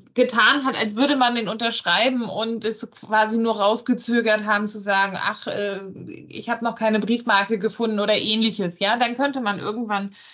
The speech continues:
über einen Schadensersatz nachdenken. Aber grundsätzlich bin ich erst verpflichtet, wenn ich ihn unterschrieben und zugeschickt habe. Beides muss vorliegen.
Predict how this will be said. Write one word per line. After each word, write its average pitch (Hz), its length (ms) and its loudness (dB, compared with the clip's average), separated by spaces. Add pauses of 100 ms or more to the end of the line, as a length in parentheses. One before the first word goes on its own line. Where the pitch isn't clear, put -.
(100)
über 208 180 -2
einen 180 180 2
Schadensersatz 185 680 -2
nachdenken. 196 420 -2
Aber 185 200 -2
grundsätzlich 240 500 -2
bin 208 160 -2
ich 202 100 -6
erst 220 200 -4
verpflichtet, 214 600 -4
wenn 196 140 -4
ich 190 120 -4
ihn 185 40 -2
unterschrieben 180 640 -2 (120)
und 320 340 2
zugeschickt 214 640 0
habe. - 340 -12
Beides 185 340 -2
muss 190 160 -8
vorliegen. 165 420 -12